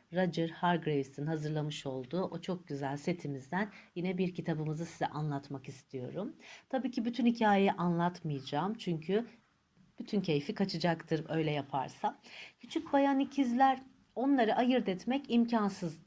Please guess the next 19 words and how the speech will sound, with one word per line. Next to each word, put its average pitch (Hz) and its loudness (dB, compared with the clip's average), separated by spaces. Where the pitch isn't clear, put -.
Kimleri 392 0
mi? 190 2
Elbette 190 2
Küçük - -6
Bayan 151 2
İkiz 185 2
ile 156 0
Küçük - -4
Bayan 143 -2
İkizi. 240 4
Sen 165 -2
kim 202 2
sanmıştın 311 0
ki? 151 -4
Çifte 339 0
Diyar 156 2
adında 156 -2
tuhaf 156 -4
bir 202 4